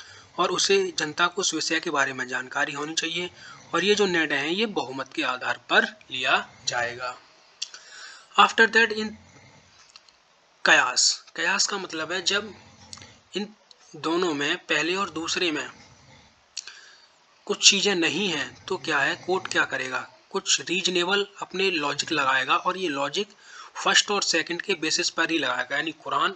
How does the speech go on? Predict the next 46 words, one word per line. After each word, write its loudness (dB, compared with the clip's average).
और -2
सुन्नत -4
और 0
अहदीस 2
के 0
बेसिस -2
पर -6
लगाएगा -4
निर्णय, 0
और -2
उसके -2
बाद 2
उस -2
मैटर -8
में -10
क्या -2
है, 6
वो 0
अपना 2
निर्णय 0
देगा। -6
कस्टम्स 4
यानी 2
रीति -4
रिवाज। -4
कुछ 2
रीति -2
रिवाज 2
इस 2
कुरान 0
में -2
तो -6
थे, 0
लेकिन -2
इस 0
कुरान -4
में -4
क्या 2
कोडिफाई 0
नहीं -6
हो -12
पाए 2
और 0
ये 0
नियमित -6
थे। -12